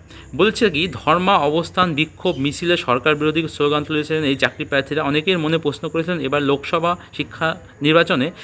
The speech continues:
শিক্ষা দুর্নীতির একটা বড় ইস্যু হয়ে উঠবে, কিন্তু ফল হলো উল্টো।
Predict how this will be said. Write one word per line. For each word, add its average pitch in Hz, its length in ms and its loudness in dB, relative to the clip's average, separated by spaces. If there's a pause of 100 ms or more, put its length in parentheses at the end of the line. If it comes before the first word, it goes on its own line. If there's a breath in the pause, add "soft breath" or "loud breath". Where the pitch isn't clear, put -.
(140 loud breath)
শিক্ষা - 360 -4
দুর্নীতির 185 580 -4
একটা 135 220 -2
বড় 143 500 2
ইস্যু 151 240 -2
হয়ে 147 140 4
উঠবে, 143 300 0
কিন্তু 151 260 -6
ফল 135 320 -2
হলো 147 180 2
উল্টো। 135 400 -2